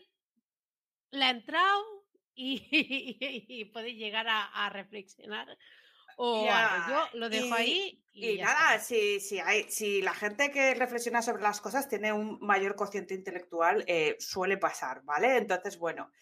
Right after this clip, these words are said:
Speaker 2: eh, yo voy a
Speaker 1: <laughs>
Speaker 2: comentar mi último tema, quitando ya,
Speaker 1: Sí.
Speaker 2: eh, el tema. Bueno, pues mira, ah,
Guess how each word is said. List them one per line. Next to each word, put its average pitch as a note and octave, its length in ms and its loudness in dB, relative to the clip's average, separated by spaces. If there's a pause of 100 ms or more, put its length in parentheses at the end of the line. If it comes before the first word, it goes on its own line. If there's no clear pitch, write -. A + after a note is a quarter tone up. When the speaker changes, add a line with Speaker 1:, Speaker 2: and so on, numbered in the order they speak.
(240)
Speaker 2:
eh, G3 640 2
yo B3 200 0
voy C#4+ 120 -2
a C4 160 2
Speaker 1:
<laughs> - 0 -
Speaker 2:
comentar A#3 560 -2
mi A3 140 -2
último G3+ 480 -6
tema, A3+ 420 2
quitando F#3+ 480 0
ya, F3+ 680 4
Speaker 1:
Sí. A3+ 260 -8 (220)
Speaker 2:
eh, G3 600 0
el F#3 600 -2
tema. A3 280 2
Bueno, G#3+ 200 2
pues G#3+ 120 -2
mira, A3 360 0
ah, G#3 160 0